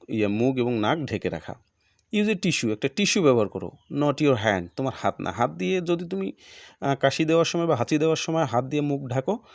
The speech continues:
তাহলে সেই জীবাণুটা তোমার হাতের মধ্যে লেগে যাবে এবং ওগুলো পরে আবার তোমার শরীরে সংক্রমিত হতে পারে। Wash your hands regularly, তোমার হাত প্রতিদিন ধৌত করো বা নিয়মিত ধৌত করো।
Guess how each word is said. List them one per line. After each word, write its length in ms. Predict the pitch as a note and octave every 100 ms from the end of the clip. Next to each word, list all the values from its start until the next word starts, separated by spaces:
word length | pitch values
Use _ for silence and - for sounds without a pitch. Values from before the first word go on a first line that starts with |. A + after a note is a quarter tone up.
| - _ -
তাহলে 260 | D3+ F3+
সেই 260 | G#3+ - C3
জীবাণুটা 420 | B2+ B2+ C3+ C#3
তোমার 200 | D3 C#3+
হাতের 260 | G2 A2+ B2+
মধ্যে 240 | B2+ B2+
লেগে 220 | C3 A#2+ B2
যাবে 260 | C#3 G3+
এবং 220 | D3+ D3
ওগুলো 260 | - C3+ D3+
পরে 360 | D3 D#3 F#3 -
আবার 420 | - A2+ C3 F3 F#3
তোমার 160 | D3+ C#3
শরীরে 320 | - A#2 E3+
সংক্রমিত 480 | - A2+ A2+ G#2+ G2+
হতে 260 | G2 G#2+
পারে। 260 | G#2 G2 E2 - _ _ _ _ - _ -
Wash 220 | B2+ C3
your 100 | F3 C#3
hands 300 | D3 F3 -
regularly, 500 | B2+ A2 G#2 G2 F2+ -
তোমার 200 | A#2 A#2
হাত 280 | F#2+ B2+ - -
প্রতিদিন 420 | G#2 A#2 A#2 D3
ধৌত 240 | A#2 A#2
করো 300 | C3 D3 F#3+
বা 160 | C#4 A#2
নিয়মিত 400 | A2 A2+ A#2 C#3
ধৌত 280 | A#2+ G#2+ A2+
করো। 340 | A#2 D3 -